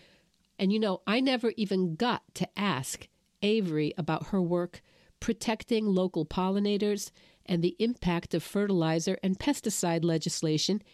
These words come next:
in her part of the world. So if anyone thinks that veganism is a niche and fringy, impractical fad, I think that Avery has demonstrated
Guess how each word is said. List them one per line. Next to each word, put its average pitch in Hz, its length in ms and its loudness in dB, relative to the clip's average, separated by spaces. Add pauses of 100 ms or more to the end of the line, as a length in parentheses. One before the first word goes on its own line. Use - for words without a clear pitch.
(100)
in 220 120 0
her 226 180 2
part 180 280 2
of 180 60 -2
the 214 60 2
world. 254 420 2 (760)
So 233 160 0
if 220 120 -2 (240)
anyone 269 920 2
thinks - 640 -4 (480)
that 175 180 -2
veganism 175 760 2
is 165 180 0
a 175 160 4
niche 202 540 2
and 175 200 0
fringy, 185 760 0
impractical 214 880 0
fad, 170 540 -2 (720)
I 165 80 0
think - 380 -4
that - 200 -4
Avery 185 400 2
has 180 220 -2
demonstrated 151 880 0